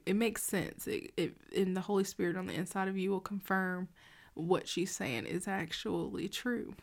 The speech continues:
But guys, you have to read your Bible. You have to, you have to get to know God for yourself. We have to get to know God for ourselves. We have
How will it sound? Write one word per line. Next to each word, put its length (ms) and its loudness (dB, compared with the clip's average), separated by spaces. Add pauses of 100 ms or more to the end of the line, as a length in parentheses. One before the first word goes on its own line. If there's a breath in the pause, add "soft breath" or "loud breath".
(480 loud breath)
But 160 0
guys, 280 2
you 140 -2
have 260 2
to 120 -2
read 280 0
your 120 -2
Bible. 420 0
You 80 2
have 360 -2
to, 200 -2 (760 loud breath)
you 140 4
have 140 2
to 60 -8
get 220 -2
to 120 -4
know 400 -2 (240 loud breath)
God 320 0
for 160 0
yourself. 500 -2
We 280 2
have 340 0
to 100 -10
get 200 -2
to 100 -8
know 100 -2
God 260 0
for 280 -2
ourselves. 1040 -2
We 140 0
have 360 -4